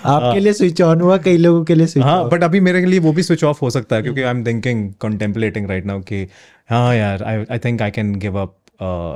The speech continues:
Speaker 2: non-vegetarian
Speaker 1: हम्म।
Speaker 2: also। तो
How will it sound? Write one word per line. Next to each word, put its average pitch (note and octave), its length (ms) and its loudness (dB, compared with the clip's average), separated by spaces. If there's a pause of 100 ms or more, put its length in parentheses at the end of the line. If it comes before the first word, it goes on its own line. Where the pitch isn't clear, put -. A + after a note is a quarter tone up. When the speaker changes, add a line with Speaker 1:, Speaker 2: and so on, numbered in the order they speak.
(140)
Speaker 2:
non-vegetarian G2+ 540 -6
Speaker 1:
हम्म। G2 760 -4
Speaker 2:
also। G2+ 220 -6 (680)
तो A2 440 -2